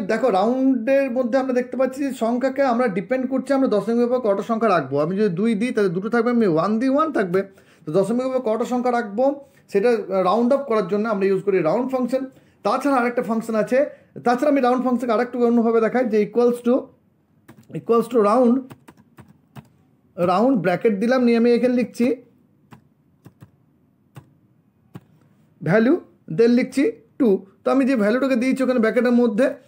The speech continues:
সেই ভ্যালুটাকে রাউন্ড অফ করে দেবে। তো, টু হান্ড্রেড থার্টি ফোর পয়েন্ট ফোর ফোর সিক্স থ্রি রাউন্ড করে দিলে দেখো টু হান্ড্রেড থার্টি ফোর পয়েন্ট ফোর ফাইভ। তো এইভাবেও রাউন্ড অফ করা যেতে পারে, ডাইরেক্ট ভ্যালু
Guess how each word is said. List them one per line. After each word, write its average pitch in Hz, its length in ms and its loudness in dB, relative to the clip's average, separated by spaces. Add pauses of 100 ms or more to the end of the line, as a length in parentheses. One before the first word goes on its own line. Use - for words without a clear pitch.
(140)
সেই 220 160 2
ভ্যালুটাকে 220 340 2
রাউন্ড 226 200 2
অফ - 120 -2
করে 226 160 4
দেবে। 226 140 2 (340)
তো, 190 60 0 (520)
টু 226 80 2 (160)
হান্ড্রেড 233 280 2 (100)
থার্টি 202 320 0
ফোর 233 140 4 (120)
পয়েন্ট 220 200 0 (100)
ফোর 220 140 4 (100)
ফোর 226 120 2 (120)
সিক্স 214 220 -2
থ্রি 233 120 0 (480)
রাউন্ড 208 240 2
করে 208 160 4
দিলে 208 180 0
দেখো 214 160 2 (340)
টু 190 100 -2
হান্ড্রেড 202 180 -2
থার্টি 190 200 -2
ফোর 208 180 0
পয়েন্ট 190 240 -4
ফোর 185 180 -2
ফাইভ। 165 120 -2 (100)
তো 202 40 -4 (100)
এইভাবেও 226 420 2
রাউন্ড 202 200 2
অফ 214 120 -6
করা 202 160 0
যেতে 202 160 -2
পারে, 220 100 -2 (100)
ডাইরেক্ট 180 280 0
ভ্যালু 175 140 -2